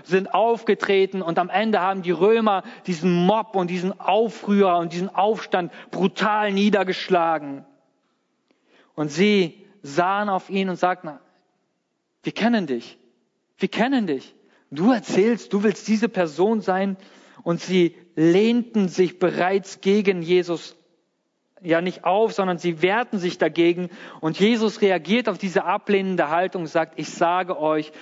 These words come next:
kein Prophet gilt etwas in seiner Vaterstadt."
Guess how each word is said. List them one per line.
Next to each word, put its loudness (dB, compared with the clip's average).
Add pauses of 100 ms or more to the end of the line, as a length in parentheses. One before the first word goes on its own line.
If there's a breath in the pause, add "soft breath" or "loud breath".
(140 loud breath)
kein -4
Prophet -4 (380 loud breath)
gilt -4
etwas -8 (260 soft breath)
in -10
seiner -4
Vaterstadt." -10